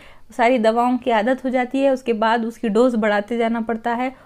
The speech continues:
और बहुत ज़्यादा उसके साइड इफ़ेक्ट और बुरे इफ़ेक्ट बॉडी पे पड़ते हैं। तो ये वीडियो, अ, अ, बहुत ज़्यादा इंपॉर्टेंट है, इसको प्लीज़ शेयर करिए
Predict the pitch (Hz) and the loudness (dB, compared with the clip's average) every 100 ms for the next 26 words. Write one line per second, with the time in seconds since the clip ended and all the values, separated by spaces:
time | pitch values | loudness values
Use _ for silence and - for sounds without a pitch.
0 | - 220 226 311 302 285 294 285 269 240 | -8 -6 0 2 4 2 0 -2 -4 -2
1 | 247 254 262 262 247 240 240 240 233 240 | 0 0 0 0 0 0 0 0 -2 -4
2 | 233 220 208 226 226 220 214 226 247 311 | -4 -4 -2 -4 -4 -6 -6 -6 -4 -6
3 | 339 - - - - 285 262 269 302 330 | -8 -20 -20 -20 -4 0 0 2 2 2
4 | 285 247 269 269 - _ - 208 - - | 0 2 2 2 0 _ -4 -4 -4 -20
5 | - - 208 214 208 233 277 269 226 277 | -20 -4 0 0 2 4 4 4 2 2
6 | 254 247 254 277 269 302 294 - 233 269 | 2 2 2 2 2 0 0 -2 0 2
7 | 320 320 269 240 302 285 277 285 302 349 | 2 2 2 2 4 2 2 2 0 0